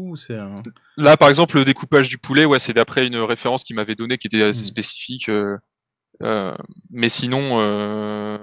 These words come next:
Speaker 2: sinon, ça, en fait, ça, ça dépend. En fait, il y a, on va, il y a toujours beaucoup de recherches, euh, sur les petits éléments qu'il va falloir trouver.
Speaker 1: Mhm.
Speaker 2: Et, euh, et après, mais après, ça dépend. C'est,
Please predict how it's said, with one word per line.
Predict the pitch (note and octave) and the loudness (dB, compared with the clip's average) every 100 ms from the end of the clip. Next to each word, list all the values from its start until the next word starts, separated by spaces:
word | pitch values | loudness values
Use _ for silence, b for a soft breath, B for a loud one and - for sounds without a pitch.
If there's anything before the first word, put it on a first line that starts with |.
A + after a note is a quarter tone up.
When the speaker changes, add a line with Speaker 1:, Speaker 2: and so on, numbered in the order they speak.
| G#2+ | -4
Speaker 2:
sinon, | - C#3 E3 | -2 0 2
ça, | F#3 - | 4 4
en | D#3+ | 4
fait, | G#3 | 4
ça, | - - | 2 -2
ça | - C#3 | 0 0
dépend. | C#3 D3+ - b - | 2 0 -2 b -6
En | |
fait, | D3+ - | -4 -2
il | |
y | B2 | -4
a, | |
on | |
va, | B2 C#3 | -4 -4
il | |
y | C3+ | -6
a | |
toujours | E3+ F3 | -6 -6
beaucoup | D#3+ - | -8 -8
de | C#3+ | -2
recherches, | D3 - D#3+ D#3 - _ _ _ _ | 0 2 2 0 -6 _ _ _ _
euh, | D#3 - - | -18 -18 -14
sur | - - A#2+ | -8 -4 -4
les | B2 | -4
petits | D3 - C3 C3+ | -6 -6 -4 -2
éléments | C3 D3 D3+ | -2 -4 -8
qu'il | - | -4
va | A2+ | -4
falloir | - A2 - | 0 -2 -2
trouver. | - B2+ C3 G#3 _ - | -10 -2 -2 -2 _ -10
Speaker 1:
Mhm. | A#2 G#2 D#3 B _ _ _ | -8 -8 -10 B _ _ _
Speaker 2:
Et, | - A2+ A2 | -4 0 2
euh, | G#2+ G#2 G#2 G2+ G#2 G#2+ G1+ G1+ G1+ _ _ _ _ _ _ _ _ - | 2 0 0 -2 -4 -6 -10 -16 -20 _ _ _ _ _ _ _ _ -4
et | B2 A#2 | 4 4
après, | A#2 - D#3+ E3 D#3+ D3 | 4 4 4 6 4 0
mais | B2+ C3+ C#3 | -2 2 6
après, | C3+ - F3 | 6 4 0
ça | - | 0
dépend. | B2 B2 B2+ | -6 -6 -6
C'est, | - A#2+ A2+ A2+ | -6 -6 -6 -8